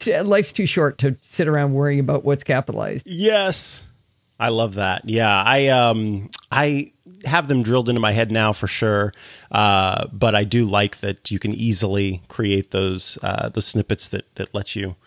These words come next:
Speaker 2: not
Speaker 1: The,
Speaker 2: have to
Speaker 1: the,
Speaker 2: think about it. That's a
Speaker 1: yeah,
Speaker 2: big
Speaker 1: but, like,
Speaker 2: thing.
Speaker 1: Facebook, is the B capitalized or not capitalized?
Speaker 2: Uh, who knows
Speaker 1: I don't
Speaker 2: now?
Speaker 1: know.
Speaker 2: Is the F
Speaker 1: F B
Speaker 2: capitalized
Speaker 1: semicolon.
Speaker 2: even anymore?
Speaker 1: <laughs> Yeah,
Speaker 2: <laughs> Yeah.
Speaker 1: yeah, th-, there's that. There's that. And the other thing I do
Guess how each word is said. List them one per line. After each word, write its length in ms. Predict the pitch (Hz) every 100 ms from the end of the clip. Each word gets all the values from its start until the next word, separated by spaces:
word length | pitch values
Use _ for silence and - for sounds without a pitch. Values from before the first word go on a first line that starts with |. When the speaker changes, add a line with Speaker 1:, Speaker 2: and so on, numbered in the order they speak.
| _ _ _
Speaker 2:
not 200 | 120 131
Speaker 1:
The, 60 | 127
Speaker 2:
have 120 | 117
to 60 | 247
Speaker 1:
the, 60 |
Speaker 2:
think 180 | - 117
about 240 | 92 85 87
it. 100 | -
That's 160 | 120
a 40 | 104
Speaker 1:
yeah, 20 |
Speaker 2:
big 120 | 247
Speaker 1:
but, 100 | 226
like, 120 | 214
Speaker 2:
thing. 180 | - 247
Speaker 1:
Facebook, 300 | - 151 120
is 160 | 143 -
the 100 | 151
B 260 | 151 185
capitalized 800 | 202 180 185 - 208 214 214 -
or 120 | - 196
not 260 | 196 180
capitalized? 760 | - - - - - - - - _ _ _ _ _
Speaker 2:
Uh, 60 | - 131 -
who 100 | 160
knows 220 | 147 202
Speaker 1:
I 100 | 202
don't 180 | 302 202
Speaker 2:
now? 200 | 202 269
Speaker 1:
know. 60 |
Speaker 2:
Is 160 | 135 113
the 100 | 131
F 100 | 190
Speaker 1:
F 100 | 160
B 80 | 190
Speaker 2:
capitalized 500 | 214 190 - - 202
Speaker 1:
semicolon. 220 | 156 147 -
Speaker 2:
even 120 | 220
anymore? 420 | 214 214 220 247 214
Speaker 1:
<laughs> 460 | - 226 339 -
Yeah, 260 | 247 254 196
Speaker 2:
<laughs> 20 |
Yeah. 220 | 175 147 -
Speaker 1:
yeah, 60 |
th-, 160 | 196 - - - - 240 247
there's 260 | 214 170
that. 360 | 180 160 151 -
There's 200 | 170 156
that. 280 | 185 175 - - -
And 140 | 233 240
the 40 |
other 140 | 254 320
thing 160 | 254 175
I 80 |
do 420 | 170 196 190 170